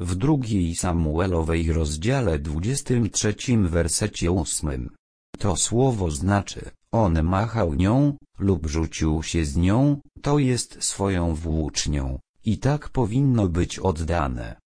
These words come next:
Te poprawki harmonizują ten wiersz z pierwszą Kronik, rozdziałem jedenastym, wersetem jedenastym.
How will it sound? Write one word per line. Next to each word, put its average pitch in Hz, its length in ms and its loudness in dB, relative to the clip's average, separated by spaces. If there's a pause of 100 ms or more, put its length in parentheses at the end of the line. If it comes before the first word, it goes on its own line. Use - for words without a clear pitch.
(260)
Te 107 200 2
poprawki 120 760 -2
harmonizują 87 1080 0
ten 80 240 -2
wiersz 90 520 0
z - 100 -6
pierwszą 117 760 0
Kronik, 71 520 -2
rozdziałem 113 720 0
jedenastym, 82 840 0
wersetem 117 760 0
jedenastym. 82 960 -2